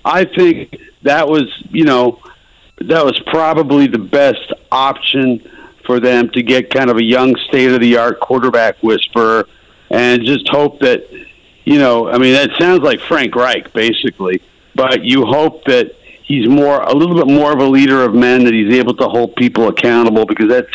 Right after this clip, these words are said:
seemed to be the thing that, uh, ownership, uh, had the biggest problem with, was the lack of accountability.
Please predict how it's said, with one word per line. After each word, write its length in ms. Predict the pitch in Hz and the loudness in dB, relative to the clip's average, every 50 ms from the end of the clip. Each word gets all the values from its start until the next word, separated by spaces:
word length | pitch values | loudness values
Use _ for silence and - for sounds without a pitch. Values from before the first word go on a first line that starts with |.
| - | -2
seemed 280 | - 139 131 131 120 - | 0 2 4 4 2 2
to 80 | - 120 | 0 -4
be 440 | 98 - 120 117 113 110 104 98 - - - - - - - - - | -2 0 2 2 4 2 2 0 -2 -6 -6 -4 -4 -4 -6 -6 -4
the 160 | - - - - - - - - - _ _ - | -2 -2 -2 -4 -6 -12 -14 -14 -16 _ _ -4
thing 280 | - 131 123 113 110 - - - - - - - - | -2 0 0 -2 -2 -6 -12 -12 -12 -12 -12 -10 -4
that, 500 | - 120 120 120 120 117 - - _ 120 | -2 0 0 2 2 0 -2 -2 _ -2
uh, 320 | 110 107 104 104 107 - - | 0 0 2 0 0 -2 -4
ownership, 760 | - - 117 123 127 127 123 120 - - 123 117 110 - - - - _ - - - - - - - | -4 -2 0 2 2 2 2 0 0 0 0 0 0 -2 -4 -10 -20 _ -20 -20 -20 -20 -20 -12 -6
uh, 320 | - 104 107 110 107 104 | -4 -2 -2 -2 -2 -2
had 240 | 90 85 113 123 117 | -2 -2 -2 -2 0
the 80 | 107 110 | -2 -2
biggest 400 | 98 113 113 107 104 - - - | -2 -2 -2 -2 -2 -4 -4 -4
problem 340 | - 117 117 120 117 107 101 | -4 -2 0 0 0 0 0
with, 220 | 104 104 - - | -2 -2 -2 -2
was 140 | 110 98 82 | -4 -4 -2
the 80 | 104 | -2
lack 320 | 104 107 107 107 - - - | -2 -2 -2 -2 -4 -6 -4
of 100 | 107 - | -4 -4
accountability. 960 | - - - 113 101 98 90 - 95 85 80 92 87 85 82 - - - - | -4 -4 -2 -2 0 0 -2 -2 -4 -4 -2 -2 0 0 -2 -2 -4 -8 -12